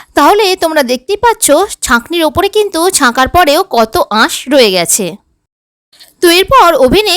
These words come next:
কড়াই চাপিয়ে দিয়েছি আর কড়াই গরম হতেই তাতে ওই ছেঁকে রাখা আমের পিউরিটা দিয়ে দিলাম। তো এখন এটা ফুটতে শুরু করে দিয়েছে আর একটা স্প্যাচুলার সাহায্যে এটাকে আমি কন্টিনিউয়াসলি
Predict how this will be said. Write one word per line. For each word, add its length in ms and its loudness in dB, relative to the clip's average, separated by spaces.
কড়াই 240 0
চাপিয়ে 340 -4
দিয়েছি 320 0
আর 120 2
কড়াই 320 0
গরম 340 2
হতেই 340 -2
তাতে 360 -2
ওই 100 -4
ছেঁকে 400 -2
রাখা 280 2
আমের 300 -2
পিউরিটা 460 -2
দিয়ে 160 0
দিলাম। 320 -4
তো 80 0
এখন 160 -2
এটা 160 0
ফুটতে 340 -4
শুরু 240 2
করে 220 2
দিয়েছে 400 0
আর 100 -2
একটা 180 -6
স্প্যাচুলার 600 0
সাহায্যে 360 0
এটাকে 240 0
আমি 220 2
কন্টিনিউয়াসলি 840 0